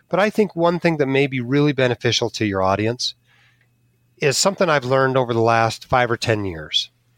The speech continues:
Most people underestimate their ability to increase their income. For sure, increasing your income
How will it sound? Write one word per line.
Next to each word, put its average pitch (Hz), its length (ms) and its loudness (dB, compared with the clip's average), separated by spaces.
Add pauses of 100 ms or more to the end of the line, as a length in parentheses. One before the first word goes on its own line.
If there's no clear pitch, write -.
(460)
Most 190 420 0
people - 400 0
underestimate 143 840 0
their 117 160 0
ability 113 460 0
to 120 220 -2
increase 117 440 -4
their 101 200 -2
income. 90 520 -4 (600)
For 139 160 0
sure, 180 500 0
increasing 156 640 -2
your 127 140 0
income 143 560 -2